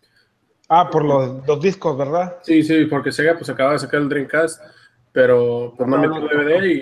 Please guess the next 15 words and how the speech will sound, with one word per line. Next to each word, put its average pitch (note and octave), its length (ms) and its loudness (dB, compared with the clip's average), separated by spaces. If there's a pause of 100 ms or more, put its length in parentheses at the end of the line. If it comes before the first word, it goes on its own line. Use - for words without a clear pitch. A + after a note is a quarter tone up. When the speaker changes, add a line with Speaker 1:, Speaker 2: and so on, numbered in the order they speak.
(680)
Speaker 2:
y, D3 80 -10
y A#2+ 440 -6
el C3 200 -6
PlayStation E3 680 2
dos, D#3+ 220 2
aunque C#3 160 -4
salió B2+ 240 0
después D#3 340 0 (100)
del C#3+ 360 -2
Dreamcast, D#3+ 560 -4
como - 220 -4
quiera C#3+ 180 -4
vendió C3 260 -2
muchísimo A#2+ 460 -6
más. A#2 340 -8